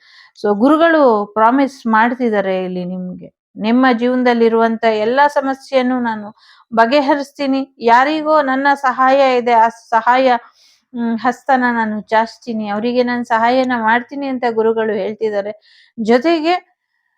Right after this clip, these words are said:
ನಿಮ್ಮಿಂದ ಯಾರಿಗೋ ಸಹಾಯ ಆಗ್ಬೇಕು, ಆ ಸಹಾಯನ ಕೂಡ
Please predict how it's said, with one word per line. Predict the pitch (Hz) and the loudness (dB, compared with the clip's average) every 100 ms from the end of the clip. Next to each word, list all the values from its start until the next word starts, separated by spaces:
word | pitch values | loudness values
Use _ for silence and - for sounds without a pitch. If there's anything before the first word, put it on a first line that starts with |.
| _ - | _ -6
ನಿಮ್ಮಿಂದ | 220 233 370 453 427 403 392 359 320 330 311 - | 0 4 4 2 0 -4 -6 -6 0 0 0 -2
ಯಾರಿಗೋ | 226 208 226 220 220 | -2 0 -2 -4 -4
ಸಹಾಯ | 220 208 220 214 214 - | -6 -4 -4 -2 -4 -2
ಆಗ್ಬೇಕು, | 196 226 233 226 226 - 254 | 2 2 2 0 0 -2 -8
ಆ | - 220 | -4 -4
ಸಹಾಯನ | - 220 - 269 311 320 285 | -2 -4 0 -2 -2 -4 -6
ಕೂಡ | 262 214 | -2 -2